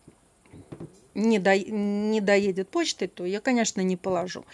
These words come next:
Я никого не обманываю, никого это, о, никогда я не клала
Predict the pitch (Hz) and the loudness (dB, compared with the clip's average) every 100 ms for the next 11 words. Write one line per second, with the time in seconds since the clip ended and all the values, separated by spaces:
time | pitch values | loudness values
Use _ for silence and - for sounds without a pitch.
0 | - - - - 202 190 202 202 190 185 | -20 -20 -20 -8 -6 -2 0 2 2 0
1 | 196 294 349 294 240 202 196 202 196 220 | 4 6 6 4 2 0 0 -2 0 0
2 | 185 - 165 - - - - - - - | 0 -4 -10 -12 -20 -20 -20 -20 -16 -10
3 | 220 - 233 233 208 190 190 180 180 226 | -8 0 0 0 0 2 2 0 0 4
4 | 247 226 | 6 4